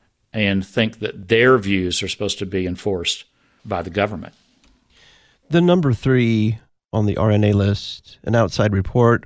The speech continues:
Speaker 2: on the Southern Baptist Convention says denominational leaders mishandled sex abuse claims and treated, and mistreated victims.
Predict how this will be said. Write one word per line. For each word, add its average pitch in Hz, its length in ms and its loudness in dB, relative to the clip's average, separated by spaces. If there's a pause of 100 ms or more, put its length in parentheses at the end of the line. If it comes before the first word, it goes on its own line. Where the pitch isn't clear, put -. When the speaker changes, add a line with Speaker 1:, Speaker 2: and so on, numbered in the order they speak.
(100)
Speaker 2:
on 110 120 0
the 95 60 -2
Southern 160 260 2
Baptist 120 280 0
Convention 98 440 -2
says 92 340 -2
denominational 98 600 0
leaders 92 280 0
mishandled 92 460 -2
sex - 260 -4
abuse 98 240 -2
claims 90 380 -4
and 90 160 -6
treated, 95 600 -2 (160)
and 107 140 2
mistreated 92 640 -2 (340)
victims. - 1080 -4